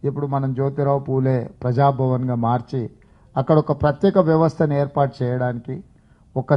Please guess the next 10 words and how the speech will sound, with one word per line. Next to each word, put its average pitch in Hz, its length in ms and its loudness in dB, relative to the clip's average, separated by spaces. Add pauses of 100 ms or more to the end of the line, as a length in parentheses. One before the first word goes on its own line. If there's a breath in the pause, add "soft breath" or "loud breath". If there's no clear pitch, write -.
సీనియర్ 170 360 4 (100)
ఐఏఎస్ 151 380 2 (180)
మిత-, 135 280 -4 (140)
ఇతర 151 180 2 (140)
అధికారులతో 160 640 2 (140)
ఒక 143 100 -4 (140)
కంప్లీట్ 185 460 2 (680 soft breath)
ట్వంటీ 160 340 6
ఫోర్ 185 240 2
ఇంటూ 156 180 -6